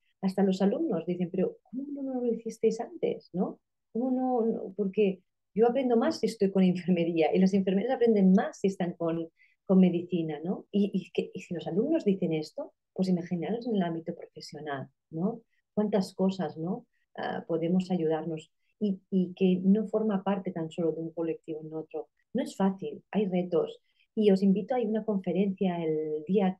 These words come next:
catorce de esta semana, ah, en sesec, que hacemos una webinar que hablamos sobre simulación multidisciplinar, los retos de ha-, hacerlo de-, dentro, ¿no? de los hospitales,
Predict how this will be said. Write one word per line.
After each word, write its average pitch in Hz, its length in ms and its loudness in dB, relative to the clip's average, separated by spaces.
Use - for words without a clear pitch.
catorce 226 920 -4
de 180 120 4
esta 185 200 0
semana, 196 560 -2
ah, 165 440 -2
en 170 320 -2
sesec, - 380 -2
que 196 80 0
hacemos 185 340 -4
una 160 160 -2
webinar 208 440 0
que 196 100 -4
hablamos 214 320 0
sobre 185 160 -2
simulación 175 600 -4
multidisciplinar, 160 1000 -4
los 170 400 -2
retos 208 380 2
de 165 240 0
ha-, 156 180 -4
hacerlo 185 360 -4
de-, 160 160 -6
dentro, 165 460 -4
¿no? 202 180 -4
de 170 180 -2
los 151 180 -8
hospitales, 170 640 -6